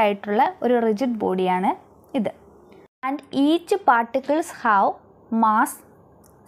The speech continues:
small m. Then in this case translation motion is absent. Let R I be the position vector of the ith particle relative to O.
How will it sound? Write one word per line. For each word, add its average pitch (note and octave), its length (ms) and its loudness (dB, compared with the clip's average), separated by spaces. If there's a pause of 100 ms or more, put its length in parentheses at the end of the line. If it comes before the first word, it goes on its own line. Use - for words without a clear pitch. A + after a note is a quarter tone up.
small A#3+ 340 4 (460)
m. - 40 -10 (1120)
Then A3 120 4 (180)
in E4 140 2
this F#4+ 120 2 (120)
case A#3+ 260 4 (220)
translation D4 600 2 (140)
motion A#3 320 0 (200)
is A#3+ 80 0 (280)
absent. - 340 -4 (1600)
Let D#4+ 180 2 (220)
R C#4 280 4 (380)
I - 20 -2 (680)
be C4+ 80 4 (100)
the C#4+ 60 2 (120)
position E4 480 0 (160)
vector B3 420 0 (220)
of G#3 60 -4 (140)
the C#4+ 80 6 (560)
ith B3+ 340 -2 (160)
particle G#3 540 0 (380)
relative D#4 560 2 (200)
to A#3 80 0 (560)
O. - 20 4